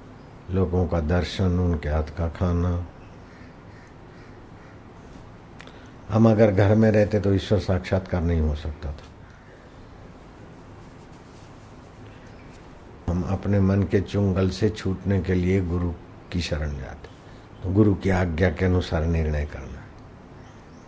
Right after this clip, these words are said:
लेकिन ये धोखेबाज लोग खाली गुरु कहने को कहते हैं, बाकी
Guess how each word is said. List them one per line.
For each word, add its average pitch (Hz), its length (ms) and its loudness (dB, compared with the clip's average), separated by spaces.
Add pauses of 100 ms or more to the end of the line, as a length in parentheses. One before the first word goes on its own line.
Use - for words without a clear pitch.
(800)
लेकिन 95 320 0
ये 101 100 4
धोखेबाज 95 680 2
लोग 98 240 0
खाली 98 300 2 (120)
गुरु 92 320 0
कहने 95 400 2
को 95 160 -4
कहते 78 360 -6
हैं, 76 80 -2
बाकी 80 360 -4